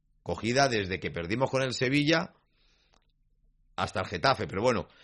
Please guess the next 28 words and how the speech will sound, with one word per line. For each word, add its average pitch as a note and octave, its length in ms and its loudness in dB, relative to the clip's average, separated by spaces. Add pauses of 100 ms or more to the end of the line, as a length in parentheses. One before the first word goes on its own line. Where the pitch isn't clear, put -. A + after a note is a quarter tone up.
(200)
desde A#2 320 0
que A2+ 100 4
perdimos B2+ 380 4
con D#3+ 120 4
el D3+ 100 2
Sevilla F#2+ 560 -2 (500)
hasta A2+ 280 2
que G#2 100 2
perdimos B2 400 4
con C3+ 120 4
el A2+ 120 2
Sevilla D3+ 380 2
han D#3 60 4
pasado C#3+ 340 4
diecisiete A2 500 0
partidos. - 640 0 (1900)
Y G2+ 100 2
hemos C3 220 4
hecho D#3 460 2
trece B2 320 6
puntos B2+ 600 0
de A#2 400 2
cincuenta F#2+ 500 -4
y D#2 100 -8
uno. - 180 -18 (2000)
¿Ha C#3+ 120 8
cambiado D#3 480 12
algo C3+ 540 12